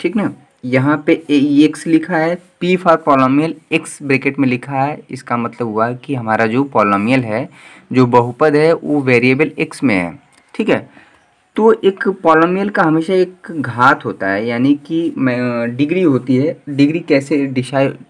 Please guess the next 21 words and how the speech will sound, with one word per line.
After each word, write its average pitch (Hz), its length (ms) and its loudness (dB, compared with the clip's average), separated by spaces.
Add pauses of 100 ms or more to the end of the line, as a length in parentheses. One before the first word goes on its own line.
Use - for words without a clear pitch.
(140)
होती 123 260 0
है? 143 120 4
कि 147 140 -12
उसमें 143 380 -4
जो 170 100 -2
मैक्सिमम 156 680 0
पावर 98 280 2
होता 85 200 -10
है, - 140 -14 (580)
यहाँ 131 180 2
पे 143 180 -2
जो 147 160 0
वेरिएबल 139 480 4
है, 107 320 -4
यहाँ 127 320 -4
पे - 140 -6
एक्स - 340 -6
के 151 120 -6
पावर 127 280 2
क्यूब 143 320 -6
है, 143 360 -6